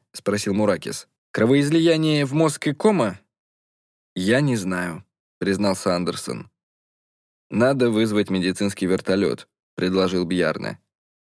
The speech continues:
«Для эвакуации капитана». «Вызову, конечно,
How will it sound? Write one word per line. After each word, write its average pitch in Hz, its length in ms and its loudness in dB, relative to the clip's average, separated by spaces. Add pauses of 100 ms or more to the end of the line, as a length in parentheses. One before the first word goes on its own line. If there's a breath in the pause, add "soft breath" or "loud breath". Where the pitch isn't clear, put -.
(100)
«Для 135 180 2
эвакуации 107 520 0
капитана». 85 680 -4 (1300)
«Вызову, 127 480 2
конечно, 95 640 -4